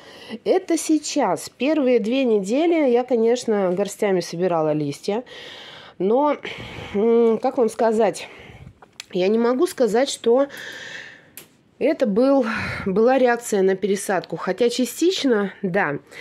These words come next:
В моём случае, почему он начал желтеть? Желтел, ну, достаточно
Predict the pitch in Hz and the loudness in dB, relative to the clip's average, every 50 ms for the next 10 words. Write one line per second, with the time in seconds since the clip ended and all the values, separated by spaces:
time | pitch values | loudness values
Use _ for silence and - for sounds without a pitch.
0 | - - - - - - - 175 202 254 302 339 339 349 294 240 - - - 208 | -12 -12 -10 -12 -10 -8 -4 -2 2 2 4 4 4 4 4 2 0 -2 -2 -2
1 | 196 165 - - - 147 147 - 165 165 - 254 247 269 311 339 320 262 240 262 | -2 -2 -4 -6 -6 -6 -4 -4 -6 -4 0 2 2 4 4 4 4 4 4 4
2 | 247 233 226 233 226 - 226 208 190 185 190 208 202 202 - - 180 156 143 143 | 4 2 2 0 0 2 0 2 2 0 0 0 -2 -2 -2 -2 -2 -2 -2 -2
3 | 151 175 190 208 - - 320 330 359 381 359 359 - - - - - - - - | -2 0 0 0 0 0 2 2 4 2 2 0 -4 -16 -16 -18 -18 -16 -8 -2
4 | 226 285 349 285 - - - 311 320 320 - - 254 240 220 208 208 | 0 2 2 2 0 0 0 0 0 0 -2 -2 0 2 2 2 0